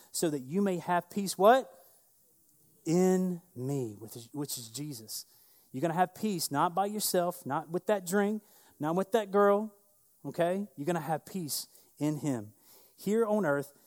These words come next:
you may have many trials and sorrow, but take heart because I have overcome the world." So if followers of Jesus were like everyone else,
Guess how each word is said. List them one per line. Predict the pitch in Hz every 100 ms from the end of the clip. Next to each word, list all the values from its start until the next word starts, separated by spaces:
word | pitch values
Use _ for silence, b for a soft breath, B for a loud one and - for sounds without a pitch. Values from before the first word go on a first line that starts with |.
| b b _
you | 131 160 220
may | 208 175
have | 156 156 131
many | 147 175 196
trials | - 151 143
and | 131 120
sorrow, | 156 139
but | 117 120 -
take | - 185 185
heart | - 147 110 -
because | - 139 127 -
I | 143
have | 160 151
overcome | 131 - 156 131
the | 110
world." | 107 101 B B B B -
So | -
if | 156
followers | - 208 220 233 233
of | 220
Jesus | 180 180 165 -
were | 147
like | 139 143 120 -
everyone | 185 202 202 165
else, | 120 117